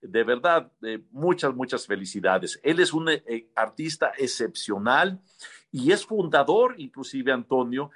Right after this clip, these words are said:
del colectivo de impresión del Instituto Gráfico de Chicago. Bueno,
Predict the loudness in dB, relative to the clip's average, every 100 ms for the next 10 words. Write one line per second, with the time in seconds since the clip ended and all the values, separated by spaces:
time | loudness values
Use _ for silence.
0 | -20 -2 -2 -2 0 0 0 -4 -12 -8
1 | 2 4 4 2 0 0 0 0 4 6
2 | 6 2 -10 -20 _ -16 0 0 0 -4
3 | -6 -2 -2 -2 2 0 0 _ _ -8
4 | -4 -4 _ _ _ -8 -4 -4 -6 _
5 | -16 -6 -2 -2 -4 -16 _ _ 0 0
6 | 0 -8